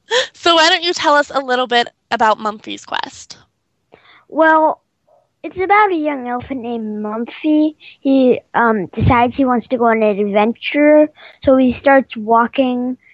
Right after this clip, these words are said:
Speaker 2: to s-, where, he doesn't know where, but he just starts walking. He meets lots of friends, and then they decide to take one of his friends back to his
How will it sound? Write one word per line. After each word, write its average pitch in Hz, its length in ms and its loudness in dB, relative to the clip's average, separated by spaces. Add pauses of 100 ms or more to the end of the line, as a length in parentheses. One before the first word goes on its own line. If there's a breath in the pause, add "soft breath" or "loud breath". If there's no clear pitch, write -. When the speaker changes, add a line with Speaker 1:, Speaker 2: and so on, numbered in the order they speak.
(880 soft breath)
Speaker 2:
to 240 180 6
s-, - 160 -6
where, 226 280 2
he 262 160 4
doesn't 330 240 4
know 269 140 2
where, 220 440 0
but - 160 -6
he 262 240 -6
just 233 160 -6
starts 226 300 -2
walking. - 480 -4 (300 loud breath)
He 285 100 2
meets 330 240 4
lots 302 260 0
of 247 120 -4
friends, 302 580 -2 (460 loud breath)
and 240 160 -4
then 233 400 2
they 240 140 4
decide 226 560 0
to 233 120 -14
take 214 280 -12
one 277 180 -4
of 262 60 -6
his 226 140 -4
friends 214 300 -10
back 214 220 -6
to 214 80 -12
his 196 100 -10